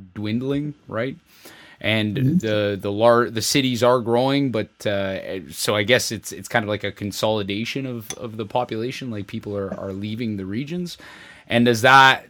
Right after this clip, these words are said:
Speaker 1: that exacerbate that problem, right? Where it
Speaker 2: It
Speaker 1: becomes
Speaker 2: does,
Speaker 1: more,
Speaker 2: absolutely.
Speaker 1: more industries require that support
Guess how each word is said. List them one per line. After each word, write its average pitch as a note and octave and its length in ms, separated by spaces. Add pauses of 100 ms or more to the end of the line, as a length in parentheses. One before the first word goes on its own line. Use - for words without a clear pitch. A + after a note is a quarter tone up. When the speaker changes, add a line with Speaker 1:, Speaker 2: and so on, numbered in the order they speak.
Speaker 1:
that B2+ 340
exacerbate A2 840
that G2+ 200
problem, G2+ 540
right? G2+ 160
Where G#2 140
it G2+ 80
Speaker 2:
It - 20
Speaker 1:
becomes A2+ 300
Speaker 2:
does, E3 260
Speaker 1:
more, C3+ 120
Speaker 2:
absolutely. C#3+ 560
Speaker 1:
more C#3+ 280
industries C3+ 580
require A2 440
that G#2 200
support G#2+ 500